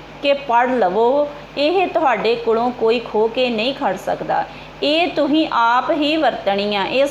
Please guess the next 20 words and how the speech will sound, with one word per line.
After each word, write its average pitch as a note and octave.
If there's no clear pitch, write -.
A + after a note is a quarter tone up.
ਦਾ C4+
ਫਾਇਦਾ B3
ਤੁਸੀਂ B3+
ਆਪ A3+
ਹੀ D4
ਲੈਣਾ F#3+
ਆ।" F3+
ਇਸ F#4
ਲਈ C#4
ਇਹ D4+
ਚੀਜ਼ਾਂ B3+
ਵਿਅਕਤੀ A#3
ਨੂੰ B3+
ਆਪਣੇ B3
ਆਪ A3+
ਨੂੰ B3+
ਹੀ C4+
ਲਾਭ G3+
ਦਿੰਦੀਆਂ G#3
ਨੇ। C4